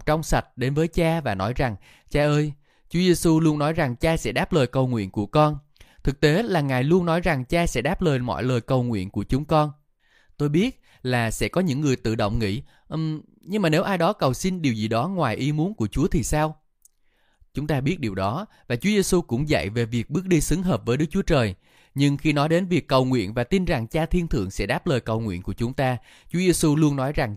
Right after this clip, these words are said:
Cha sẽ luôn làm điều đó. Anh chị em có đang lắng nghe những gì tôi nói không ạ? Đây là lời Chúa Giêsu, đại diện chính xác, hình ảnh rõ ràng của Đức Chúa Trời.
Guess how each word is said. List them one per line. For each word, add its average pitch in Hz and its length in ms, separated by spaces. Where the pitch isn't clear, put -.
Cha 170 320
sẽ - 220
luôn 147 220
làm 117 200
điều 104 140
đó. 104 320
Anh 127 140
chị 131 120
em 123 80
có 151 100
đang 147 160
lắng 135 200
nghe 165 160
những 120 200
gì 120 80
tôi 127 160
nói 127 200
không 147 200
ạ? 92 100
Đây 156 140
là 151 100
lời 127 200
Chúa 143 140
Giêsu, 160 500
đại 117 180
diện 113 220
chính 190 220
xác, 240 300
hình 139 140
ảnh 107 220
rõ 113 220
ràng 135 340
của 107 140
Đức 135 80
Chúa 185 160
Trời. 123 320